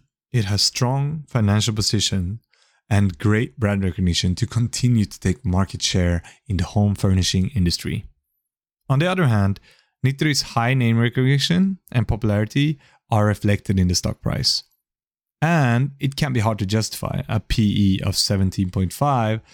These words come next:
as a value investor. Although Nitori's P E might be hard to justify, I think that this is an excellent company that is worth investing in the long term.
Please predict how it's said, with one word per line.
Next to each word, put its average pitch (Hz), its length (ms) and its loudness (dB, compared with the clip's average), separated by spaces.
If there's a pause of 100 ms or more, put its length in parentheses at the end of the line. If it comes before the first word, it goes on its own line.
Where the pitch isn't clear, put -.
(480)
as 92 140 0
a 92 40 2
value 87 260 2
investor. - 420 -6 (1300)
Although 131 680 0 (680)
Nitori's 139 360 0
P 143 340 0
E - 20 2
might 110 580 2
be 175 120 0
hard 165 320 0
to 165 80 -2
justify, 107 720 0 (600)
I 113 160 0
think 117 360 -2
that 95 260 -4
this 117 220 2
is 107 120 0
an 98 160 0 (220)
excellent 139 640 0
company 95 560 -2 (480)
that 104 100 0
is 95 200 0
worth 101 640 0
investing 95 600 2
in 87 320 0 (360)
the 95 100 -2
long 85 400 2
term. - 440 -4